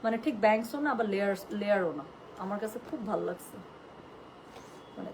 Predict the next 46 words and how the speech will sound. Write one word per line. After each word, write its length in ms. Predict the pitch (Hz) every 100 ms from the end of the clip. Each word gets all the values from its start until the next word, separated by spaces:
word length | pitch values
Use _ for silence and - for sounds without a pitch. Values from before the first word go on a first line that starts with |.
| -
চুলটা 220 | 240 233 254
দেখছেন, 260 | 262 220 196
আর 60 | 196
এখান 160 | 214 226
থেকে 120 | 240 220
এত 80 | 208 262 247
সুন্দরভাবে 340 | 233 233 240 240
সেট 140 | 214 233
হয়ে 120 | 233
আছে। 200 | 220 - 175 - - - -
আর 80 | 196 202
অন্য 120 | 233 247
সময় 160 | 262 254
আমারটা, 200 | 240 247 240 220
আমার 180 | 220 233 226
হচ্ছে 220 | 233 269
কি 60 | 233 233
একটু 140 | 262 240 - 226
ইয়া 100 | 214 214
দেয়, 140 | 254 269
লেয়ার 220 | 220 240 226
দেয়, 140 | 233 302
but 80 | 233 220
এবার 120 | 220 220
আমি 100 | 226 208
একদম 220 | 233 233 -
একটু 120 | - 233
মোটামুটি 360 | 220 220 220 311 - - - - - - -
স্ট্রেইট 320 | - 294 269 - - 220
রাখতে 200 | 202 - 185
বলছি 160 | 180 196
নিচেরটুকু, 360 | 185 185 - - - -
যে 40 | 208 214
উপর 140 | 247 247
থেকে 120 | 269 220
ব্যাংকস 220 | 214 233
হয়ে 120 | 339 403
নিচেরটা 240 | 226 208 202
স্ট্রেইট 240 | - 175 160 151
হবে। 120 | 175 -
So, 40 | 214
আমার 100 | 247
কাছে 120 | 262 277
খুব 80 | 254 190
ভালো 140 | 170 196
লাগছে 160 | 214